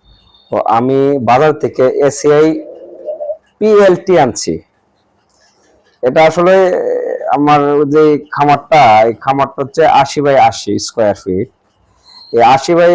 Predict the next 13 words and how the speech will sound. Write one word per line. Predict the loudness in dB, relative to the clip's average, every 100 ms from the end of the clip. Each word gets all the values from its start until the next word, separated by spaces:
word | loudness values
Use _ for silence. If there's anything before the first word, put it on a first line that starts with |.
| 4
আশি | 4 2 -2 -6
স্কয়ার | -4 0 0 0
ফিটে | -2 0 2 0 -2
সর্বনিম্ন | -6 -2 0 0 0 -2 -2 -2 -2
দুই | -2 -2
থেকে | -2 -2 0
আড়াই | 2 0
কেজি | -2 -4
লাগে, | -2 0
আমি | 0 0
এক | -2 -4
কেজি | -6 -6
আনছি। | -8 -8